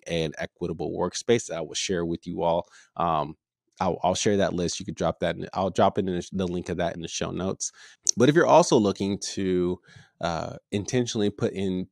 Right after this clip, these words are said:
put this learning into practice with it, whether within yourself or within your organizational leadership team,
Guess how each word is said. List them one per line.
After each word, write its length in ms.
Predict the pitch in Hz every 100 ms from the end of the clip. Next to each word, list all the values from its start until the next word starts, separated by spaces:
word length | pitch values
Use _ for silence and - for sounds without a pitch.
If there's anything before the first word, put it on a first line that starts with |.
| -
put 160 | 104 -
this 180 | 92 98
learning 300 | 90 92 87
into 200 | - -
practice 680 | - 85 - - - -
with 180 | 85 -
it, 160 | 90 90
whether 240 | 98 92
within 320 | 90 - 85
yourself 560 | 82 - 131 135 123 - -
or 280 | 90 87
within 300 | 82 82 90
your 220 | 80 80 80
organizational 560 | 98 87 98 98 90
leadership 360 | 90 90 - -
team, 440 | - 110 107 104